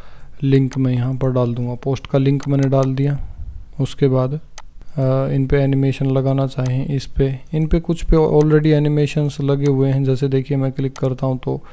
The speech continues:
scale in, scale out ऐसे करके जो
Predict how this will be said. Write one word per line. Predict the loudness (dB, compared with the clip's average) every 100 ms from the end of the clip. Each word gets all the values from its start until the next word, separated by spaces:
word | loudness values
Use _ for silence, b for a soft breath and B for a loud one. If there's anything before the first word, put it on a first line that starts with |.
| B B B B B
scale | -12 -2 4 6 6 4
in, | 2 0 -4
scale | -2 0 2
out | 0 0 -2 -2 -2
ऐसे | -2 -2
करके | -4 -4 -4 -6 -6
जो | -6 -6 -8